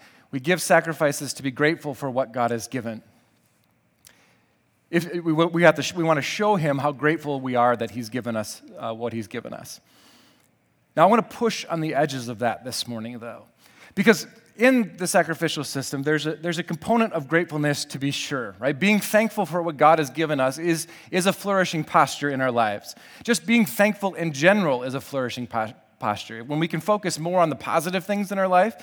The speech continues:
which we all know we're more prone to focus on the negative, uh, that is a flourishing posture, and it creates a deep-seated joy when we understand that we are blessed. But for many of us, there's a subtlety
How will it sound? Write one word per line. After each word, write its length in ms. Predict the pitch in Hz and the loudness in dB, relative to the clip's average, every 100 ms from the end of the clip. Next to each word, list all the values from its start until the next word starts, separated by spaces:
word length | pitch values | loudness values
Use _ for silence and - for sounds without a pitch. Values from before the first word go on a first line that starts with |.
| - - _ _ | -20 -20 _ _
which 180 | 151 - | -8 -2
we 120 | 156 | 2
all 200 | 151 160 | 4 4
know 280 | 151 156 151 | 4 4 4
we're 160 | 143 | 2
more 220 | 135 139 139 | 0 0 -2
prone 420 | - 165 156 151 | -2 0 0 0
to 60 | |
focus 360 | 135 143 127 127 | -4 -8 -6 -4
on 100 | 123 | -4
the 80 | 123 | 0
negative, 520 | 143 131 107 185 - _ _ _ _ _ | 0 0 -4 -6 -8 _ _ _ _ _
uh, 120 | - 139 | -8 -2
that 220 | 160 165 | 0 2
is 180 | 190 185 | 0 0
a 180 | 156 131 - | -4 -8 -10
flourishing 480 | - 151 139 151 | 0 0 0 -4
posture, 500 | 139 160 120 - 117 | -4 0 0 -2 -8
and 80 | 123 | -10
it 60 | 131 | -8
creates 340 | - 160 156 | -2 -2 -2
a 40 | 135 | -6
deep-seated 840 | 123 156 - - - - 135 117 | -4 -6 -6 -20 -14 -8 -6 -6
joy 380 | 104 135 123 107 | -6 -4 -2 -4
when 120 | 110 | -6
we 100 | 113 | -4
understand 560 | 123 120 113 135 127 110 | -4 -4 -6 -6 -4 -4
that 100 | 113 | -6
we 140 | 113 | -6
are 80 | 110 | -8
blessed. 560 | - 123 90 95 - - _ _ _ _ _ _ _ _ _ | -4 -4 -4 -8 -16 -20 _ _ _ _ _ _ _ _ _
But 140 | 196 214 | 2 2
for 160 | 196 | 2
many 360 | 160 190 277 220 | 2 4 4 4
of 140 | 127 | 2
us, 240 | 113 120 - | 2 2 0
there's 220 | 151 139 | -2 -2
a 60 | |
subtlety 840 | 147 - 247 226 185 - 117 120 | -2 0 2 0 -2 -4 -6 -8